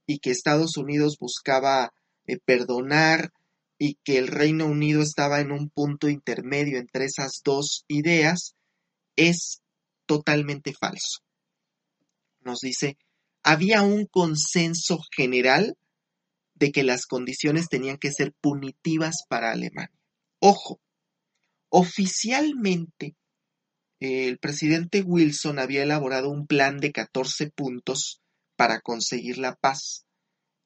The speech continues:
Y entre ellos, eh, pareciera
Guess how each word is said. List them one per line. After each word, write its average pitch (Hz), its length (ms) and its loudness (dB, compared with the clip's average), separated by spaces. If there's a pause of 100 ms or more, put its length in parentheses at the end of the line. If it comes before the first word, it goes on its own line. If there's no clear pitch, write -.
(160)
Y 156 260 2
entre 170 520 4
ellos, 190 680 0 (640)
eh, 135 220 -2 (200)
pareciera 170 1000 2